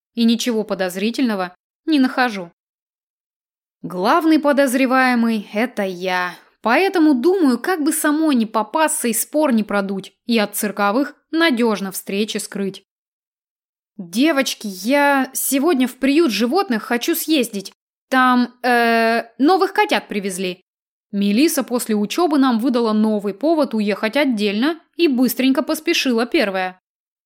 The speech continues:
«Даш, давай вместе в торговый центр поедем, мне нужно платье выбрать». Ангелина застала меня врасплох. Сегодняшний день поддержки натыкался на препятствия. Еще не началось свидание, а я уже дерганая, как палка в кипятке.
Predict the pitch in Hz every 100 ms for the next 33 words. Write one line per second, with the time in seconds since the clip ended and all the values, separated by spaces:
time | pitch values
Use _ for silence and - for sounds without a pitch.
0 | _ _ _ _ _ _ - 180 277 302
1 | - - - 214 226 359 440 262 359 -
2 | - - 226 254 269 285 330 214 190 -
3 | 214 220 180 175 - 214 254 349 349 359
4 | 370 381 302 208 185 180 175 170 - _
5 | _ _ _ _ _ - 185 185 220 302
6 | 349 262 233 226 208 196 202 196 185 185
7 | - 208 190 185 _ _ _ _ _ -
8 | - 220 311 294 269 240 208 302 339 214
9 | 202 196 302 - 311 277 269 - 196 185
10 | 220 220 247 330 302 196 - 190 185 -
11 | _ _ _ _ _ _ - 175 202 330
12 | 349 247 226 240 285 330 - 190 185 202
13 | 302 262 214 220 208 208 165 202 240 277
14 | 285 269 311 - 302 233 196 - 208 220
15 | - 220 175